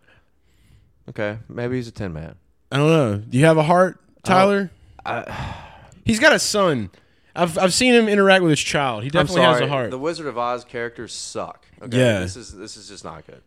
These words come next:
Speaker 1: Like
Speaker 2: Tyler Reddick, Tyler Reddick would be, uh, he would be, he would be Dorothy because he, he, uh, he has a red number eight on his car sometimes, and he
Speaker 1: She
Speaker 2: would
Speaker 1: has
Speaker 2: click
Speaker 1: red, red boots.
Speaker 2: red
Speaker 1: Yeah.
Speaker 2: shoes. There's no place like home.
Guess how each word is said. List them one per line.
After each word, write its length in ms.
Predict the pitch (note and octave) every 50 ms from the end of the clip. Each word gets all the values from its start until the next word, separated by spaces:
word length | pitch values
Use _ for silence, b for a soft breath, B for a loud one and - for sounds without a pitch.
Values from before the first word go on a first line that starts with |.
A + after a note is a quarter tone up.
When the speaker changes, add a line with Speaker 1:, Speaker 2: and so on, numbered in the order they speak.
| _
Speaker 1:
Like 80 | - -
Speaker 2:
Tyler 320 | - E3 F3 F#3+ G3 F#3+
Reddick, 420 | F3+ F3 E3+ E3+ E3 D3 - _ -
Tyler 280 | - D#3+ D#3 E3 E3
Reddick 240 | D#3+ D#3+ D#3 D#3 C3
would 220 | C3 C#3+ C#3 B2+ A2+
be, 280 | C3 C3 C3 B2+ B2+
uh, 480 | A#2+ A#2+ A#2 A2+ A2 G#2+ G2 F#2+ F2+ - - - _ _ -
he 180 | - D3 D#3 D#3
would 200 | D#3+ D#3 C#3+ C3
be, 360 | C#3+ D3 C#3+ C#3 C3+ B2+ B2+
he 140 | - C#3 D3
would 100 | D3 C#3
be 120 | C#3 C#3
Dorothy 640 | C3 A#2 C3+ C#3+ C#3+ C#3 C3 - - G#2+ F2+ F2 _ _ _ _ -
because 500 | B2+ B2+ - - D3 C#3+ C3+ C3 B2+ A#2
he, 220 | C3 D3 C#3+ C#3
he, 340 | - - D3 C3 C3+ D3+ D#3 C#3 B2+ - -
uh, 280 | C3 C3 B2+ B2 A#2+
he 140 | A#2 C3 C#3
has 160 | C#3+ D3 C3
a 60 | C3
red 320 | B2 A#2 B2+ C#3 D3 D3 C#3+
number 280 | C#3+ C#3+ C#3+ C#3 C#3
eight 280 | A#2+ B2 C#3+ D3+ D#3 - -
on 120 | - D3 D#3
his 100 | D#3 D3
car 280 | - - E3 D#3+ D#3+ E3+
sometimes, 540 | - F3+ E3+ D#3 F#3 F3 F3 F3 F3 - - B B B B B B B
and 160 | C3+ C3+ C#3
he 80 | C#3+ D3+
Speaker 1:
She 60 | D3+
Speaker 2:
would 100 | C#3+ C#3 G2
Speaker 1:
has 80 | G2+
Speaker 2:
click 340 | - F3 F3+ F3 F#2 - - -
Speaker 1:
red, 80 | - G2
red 200 | F#2 F2+ F2 -
boots. 380 | F#2+ F#2+ F#2+ G2 - - - C3
Speaker 2:
red 240 | B2+ D3 D3+ E3 D#3
Speaker 1:
Yeah. 40 | -
Speaker 2:
shoes. 320 | - G3 G#3 F#3 C#3+ A#2+
There's 140 | C#3+ C#3 C3
no 140 | E3+ E3+ F3
place 340 | - - F#3+ F#3+ - -
like 220 | F#3+ F3+ E3+ D3+ -
home. 400 | E3 G3 G#3 G3+ G3 F#3 E3+